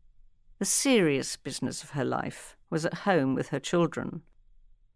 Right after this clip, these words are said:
Then, in her forties, just as everything became more dangerous, her father died, her body changed and grew heavier,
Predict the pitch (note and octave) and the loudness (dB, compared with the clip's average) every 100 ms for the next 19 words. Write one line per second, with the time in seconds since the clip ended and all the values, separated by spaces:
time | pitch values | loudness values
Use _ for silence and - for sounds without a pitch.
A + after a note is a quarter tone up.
0 | _ _ _ _ _ _ _ _ _ _ | _ _ _ _ _ _ _ _ _ _
1 | - _ _ _ _ _ _ _ _ _ | -20 _ _ _ _ _ _ _ _ _
2 | _ _ _ _ _ - D4 A#3+ C3+ C3 | _ _ _ _ _ 4 6 6 4 2
3 | F#3 G#3+ - - - _ _ A3 A#3+ D#4 | 0 -2 -10 -20 -20 _ _ 4 6 6
4 | - - B3 G#3+ G#3+ - C#3+ C#3+ - - | 2 4 6 6 4 0 0 -2 -6 -10
5 | - _ _ _ _ - _ _ _ - | -14 _ _ _ _ -20 _ _ _ -2
6 | G#3+ - C#4 A3 G3 G3+ F#3 G3+ F#3+ F#3 | 0 0 4 6 6 4 6 6 6 4
7 | - F#3 F#3 F3+ F3 F3 E3+ - F3+ E3 | 4 6 8 8 8 6 2 0 4 6
8 | D#3+ C#3+ B2+ B2 C3+ - - - _ _ | 4 2 0 -2 -4 -8 -10 -14 _ _
9 | _ _ _ - _ _ _ - G3+ - | _ _ _ -20 _ _ _ -4 0 4
10 | F3+ E3 D#3 D3+ D#3+ D3 C#3+ D3 - - | 6 6 2 2 4 4 2 0 -4 -16
11 | - - G3 G#3 G#3+ F#3 F3 - D#3 D3 | -6 -2 4 6 6 4 0 0 2 4
12 | C#3+ - E3 E3 F3+ F3 G3+ F#3 E3 D#3 | 2 4 2 4 2 2 0 2 2 0